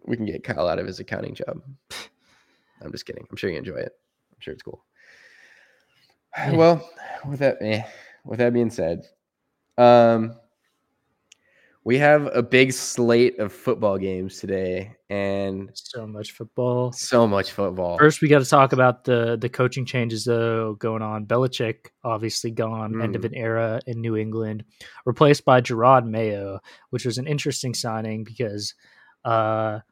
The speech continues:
Speaker 2: well, he was previously, uh, a Patriots linebacker play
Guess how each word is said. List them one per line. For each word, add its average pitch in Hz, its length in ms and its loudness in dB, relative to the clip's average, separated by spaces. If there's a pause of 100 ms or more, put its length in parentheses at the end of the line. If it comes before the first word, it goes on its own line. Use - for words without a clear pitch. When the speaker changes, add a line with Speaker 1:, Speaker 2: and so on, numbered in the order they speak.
(100)
Speaker 2:
well, 131 400 4 (440)
he 156 220 -2
was 139 200 0
previously, 135 1080 0 (140)
uh, 113 360 -4
a 123 80 -6
Patriots 123 540 -4
linebacker 123 840 -2 (120)
play 123 340 -2